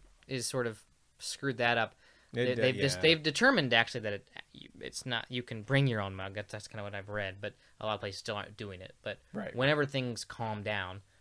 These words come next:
Speaker 1: bring your freaking mug. Take your mug. Stop p-, taking paper.
Speaker 2: Yeah.
Speaker 1: Um, and if a company decides to put,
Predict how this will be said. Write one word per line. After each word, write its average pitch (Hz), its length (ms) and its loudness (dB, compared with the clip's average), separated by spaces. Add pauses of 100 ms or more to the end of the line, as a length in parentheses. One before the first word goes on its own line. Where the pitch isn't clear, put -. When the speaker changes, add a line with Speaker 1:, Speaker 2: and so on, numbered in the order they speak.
(300)
Speaker 1:
bring 143 260 2
your 160 140 0
freaking 143 380 -6
mug. 123 320 -4 (300)
Take 127 280 -10
your 139 100 -4
mug. 123 300 -8 (240)
Stop 117 340 -8 (140)
p-, - 80 -18 (100)
taking 123 320 -14
paper. 110 400 -10 (300)
Speaker 2:
Yeah. 196 160 -4 (680)
Speaker 1:
Um, 104 440 -2 (340)
and 123 120 -4
if 120 200 -4
a 120 260 -8
company 120 520 -6
decides 107 480 -6
to - 80 -14
put, - 360 -8